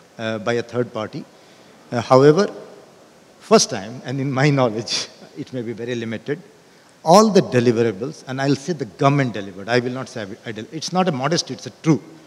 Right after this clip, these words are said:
truth, because the government system delivered everything before time. Every deliverable for the last three years have been delivered before time in the same system. As Alay was telling, another one thing,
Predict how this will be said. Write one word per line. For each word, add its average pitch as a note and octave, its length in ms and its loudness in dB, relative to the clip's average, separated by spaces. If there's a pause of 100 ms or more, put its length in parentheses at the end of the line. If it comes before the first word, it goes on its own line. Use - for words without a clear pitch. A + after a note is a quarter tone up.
truth, - 300 -2 (420)
because C#3 220 -4
the - 80 -6
government F#3 340 6
system F3 380 0
delivered A2+ 400 -6 (220)
everything E3+ 640 -6 (360)
before B2 360 6
time. F2+ 220 -12 (720)
Every F3+ 380 2
deliverable A2 640 -6
for A#2+ 160 -14
the A#2+ 80 -6
last B2+ 320 -4
three A#2+ 140 -12
years A2 280 -14 (320)
have D3+ 240 -4
been D#3 140 -4
delivered A#2 420 -2 (220)
before B2+ 300 -8
time F#2 200 -16 (300)
in D#3 80 -2
the D3+ 80 -2
same A#2 260 -2
system. - 340 -18 (1000)
As C3+ 180 2
Alay D3 260 2
was F3 160 2
telling, D#3+ 320 -2 (1120)
another E3+ 380 0
one C3+ 220 -8
thing, F3+ 240 -10